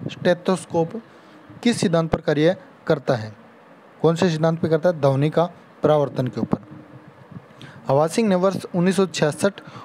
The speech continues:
और वर्ष उन्नीस सौ सत्तर के लगातार एशियन खेलों में स्वर्ण पदक निम्नलिखित में से किस खेल में जीता है? ये जीता आपका मुक्केबाजी में दोस्तों, B option हो जाएगा।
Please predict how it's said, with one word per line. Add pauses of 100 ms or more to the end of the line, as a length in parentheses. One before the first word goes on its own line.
(180)
और
वर्ष
उन्नीस
सौ
सत्तर
के
लगातार
एशियन
खेलों
में (400)
स्वर्ण
पदक
निम्नलिखित
में
से
किस
खेल
में
जीता
है? (720)
ये
जीता
आपका
मुक्केबाजी
में
दोस्तों,
B
option
हो
जाएगा।